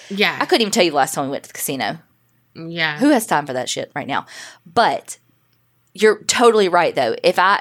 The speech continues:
Speaker 2: because this is the way I look at it. For me, going to the casino, especially if, 'cause in the casinos here, unless they're on a Native American reservation,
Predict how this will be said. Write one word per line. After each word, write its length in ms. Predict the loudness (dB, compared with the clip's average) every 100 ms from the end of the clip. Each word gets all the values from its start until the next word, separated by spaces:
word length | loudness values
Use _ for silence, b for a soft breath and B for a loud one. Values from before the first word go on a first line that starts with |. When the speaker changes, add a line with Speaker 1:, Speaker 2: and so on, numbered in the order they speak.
| -2
Speaker 2:
because 320 | 0 2 0 -4 B B
this 160 | -2 -2
is 100 | 2
the 80 | 4
way 100 | 6
I 80 | 4
look 180 | 0 -2
at 100 | -2
it. 160 | -2 _ _ _
For 100 | 2
me, 240 | 4 4 4
going 260 | 4 4
to 60 | 2
the 40 |
casino, 560 | -4 -4 -4 -4 -6 -10 _ _ _ _ _ -4
especially 540 | 0 2 2 2 0 2
if, 180 | 2 0 _ _ -2
'cause 260 | 0 0 0
in 220 | 0 2
the 60 | -2
casinos 520 | -2 -2 2 2 0
here, 500 | -2 0 2 0 -2 -10 b b b b b b
unless 360 | 0 4 4 4
they're 180 | 2 4
on 320 | 4 4 0 0
a 80 |
Native 280 | 4 4 4
American 840 | 0 2 2 4 0 0 -2 -8 -12 _ _ _ 0 2
reservation, 760 | 2 2 2 2 2 2 0